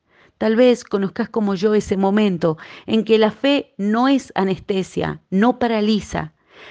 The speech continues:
sino que es la capacidad dada por Dios para salir de esos refugios improvisados que a veces nos levantamos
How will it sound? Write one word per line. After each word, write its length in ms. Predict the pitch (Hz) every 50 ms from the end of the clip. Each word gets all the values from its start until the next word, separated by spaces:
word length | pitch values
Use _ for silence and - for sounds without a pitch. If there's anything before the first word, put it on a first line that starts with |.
| - _
sino 360 | - - 196 202 220 233 220
que 120 | - 226
es 60 | 208
la 160 | 202 214 202 190
capacidad 920 | - 196 180 - 196 180 - - 208 196 185 208 208 208 202 185 - _ -
dada 380 | 160 175 202 214 208 214 208
por 220 | 214 190 180 175 175
Dios 400 | 190 196 196 180 175 170 - - - - - - -
para 220 | - 208 202 214
salir 600 | 202 - - 226 208 214 233 240 233 226 220 214 _ _ _ _ _ _ -
de 180 | 165 208 233
esos 260 | 254 - - 247 214 214
refugios 520 | 226 - - 220 226 - - 226 - -
improvisados 960 | 233 208 185 - 202 196 202 190 - - 247 226 220 190 180 175 156 - -
que 160 | - - 202
a 60 | 190
veces 520 | 190 226 233 208 - - 180 170 - - -
nos 220 | 165 175 190 160
levantamos 880 | 180 185 180 180 180 180 180 165 226 226 214 196 165 160 165 160 -